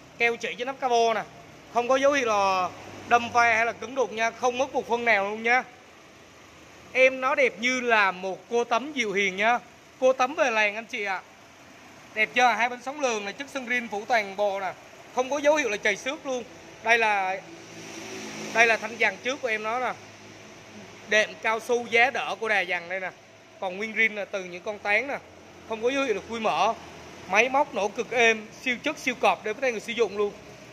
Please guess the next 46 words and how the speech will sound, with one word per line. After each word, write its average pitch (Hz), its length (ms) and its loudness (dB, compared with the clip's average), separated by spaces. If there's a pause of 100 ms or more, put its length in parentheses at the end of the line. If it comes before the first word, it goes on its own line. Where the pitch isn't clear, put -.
Mang 220 240 8
lại 196 180 2
cho 214 140 -4
anh 220 100 -4
chị 202 200 -4
có 190 120 -8
nhiều 226 220 -6
khoản 165 160 -10
khác, 269 280 0
nhiều 208 140 -6
màu, 180 160 -2 (500)
màu 185 260 6
sắc 285 260 0
khác 302 240 4
nhau 226 260 2
trong 233 140 -2
cuộc 208 200 -6
sống 220 260 0
nha. 277 160 2 (360)
Keo 233 140 4
chỉ 190 320 -6
trên 233 100 -4
nắp 269 140 -2
capo 220 300 4
nè. 185 100 0 (380)
Không 254 200 4
mất 277 160 2
một 220 120 0
phân 220 180 0
nào. 170 280 0 (640)
Đẹp 220 220 6
như 240 80 -2
nhau. 233 340 0 (960)
Đẹp 214 200 4 (120)
tựa 226 180 0
như 226 220 -4
cánh 240 240 -4
hùng 233 180 -6 (100)
vai 220 280 0
nha. 233 220 -4 (1000)
Ok 226 140 -4
chưa? 240 420 6 (1160)
Đây 226 100 4
anh 226 100 2
chị 226 160 0
ạ. 180 180 -2